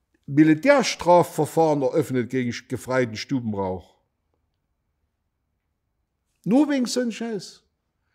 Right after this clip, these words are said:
Weil man einen Scherz gemacht hat. Weil,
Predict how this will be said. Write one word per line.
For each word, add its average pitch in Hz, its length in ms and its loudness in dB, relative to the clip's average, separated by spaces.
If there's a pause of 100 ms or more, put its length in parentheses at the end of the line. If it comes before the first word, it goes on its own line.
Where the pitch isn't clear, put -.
(140)
Weil 156 120 0
man 190 100 0
einen 175 80 0
Scherz - 340 -10
gemacht 165 400 -8
hat. 131 300 -12 (240)
Weil, 67 440 -18